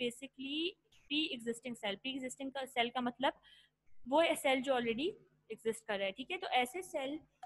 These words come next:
जो पहले से exist कर रहे हैं उन cell की reproduction, उन cell की division, उन cell की divide होने की वजह से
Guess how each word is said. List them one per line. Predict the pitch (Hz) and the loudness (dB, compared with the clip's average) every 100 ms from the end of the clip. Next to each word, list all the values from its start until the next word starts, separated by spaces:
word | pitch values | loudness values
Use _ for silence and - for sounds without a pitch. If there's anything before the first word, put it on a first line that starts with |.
| - | -2
जो | 269 | -2
पहले | 269 254 277 | 2 4 4
से | 330 330 | 4 2
exist | 247 262 311 - | 2 0 0 4
कर | 262 | 6
रहे | 240 240 | 6 6
हैं | 254 294 | 4 2
उन | - 285 359 | 0 -2 -2
cell | - 311 262 262 | -2 2 2 0
की | - 294 | 0 4
reproduction, | 269 247 247 233 233 - 262 262 | 4 4 6 6 6 4 4 4
उन | 269 | 2
cell | 262 240 | 2 0
की | 233 | 0
division, | 226 220 226 233 247 | 0 2 4 4 4
उन | 254 254 | 2 0
cell | 254 247 | 2 0
की | 240 247 | 0 2
divide | 226 226 240 285 | 8 10 10 8
होने | 277 240 | 4 2
की | 247 | 0
वजह | 220 214 214 | -2 2 2
से | - 277 | 4 2